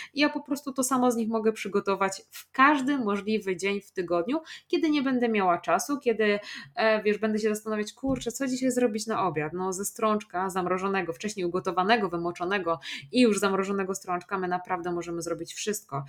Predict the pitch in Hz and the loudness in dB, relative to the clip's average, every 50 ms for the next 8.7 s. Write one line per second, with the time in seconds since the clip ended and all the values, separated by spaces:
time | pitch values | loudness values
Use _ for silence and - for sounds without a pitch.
0 | - - - _ - 196 196 185 175 185 185 180 175 180 - - - - 196 190 | -12 -18 -16 _ -8 -4 -4 -4 -4 -4 -6 -6 -6 -10 -12 -14 -10 -4 -4 -4
1 | - - - 190 180 175 170 170 - 190 170 175 208 214 - - 240 196 190 190 | -4 -6 -8 -6 -4 -2 -4 -4 -4 -4 0 0 0 0 -2 -4 -4 -2 0 0
2 | 185 180 175 180 175 - - 208 208 214 226 208 185 170 147 175 180 180 180 - | 2 2 2 2 0 -2 -4 -6 -4 -2 -2 -4 -4 -2 0 2 2 2 2 0
3 | - 208 220 240 285 247 220 190 180 190 190 185 185 196 - - 175 185 185 180 | 2 6 6 6 6 4 0 -2 -2 0 0 0 0 -2 0 0 0 2 2 2
4 | 185 185 175 175 208 208 202 185 196 202 202 202 196 196 202 214 208 220 - - | 2 0 2 4 4 4 4 4 2 2 2 2 2 6 6 6 6 6 4 2
5 | - - 202 - - 180 185 185 190 - 175 - - 226 233 226 - 190 175 185 | 0 -4 -4 0 0 0 -2 -2 -6 -14 -10 -4 0 0 0 0 -2 -6 -4 -2
6 | 185 185 185 180 175 196 196 190 185 180 185 180 - 170 - - 185 185 185 170 | 0 2 2 2 2 0 0 2 2 0 0 -2 -8 -16 -10 -4 -2 -2 0 -2
7 | 170 - - 208 - - 190 - - 175 - 180 - - - 233 226 - - 202 | -2 -4 -8 -10 -8 -8 -8 -8 -8 -10 -10 -8 -6 -2 -2 -2 -2 0 -2 -2
8 | 175 175 202 214 196 196 190 160 156 165 180 240 285 | 0 2 2 2 4 2 0 -2 0 0 0 0 0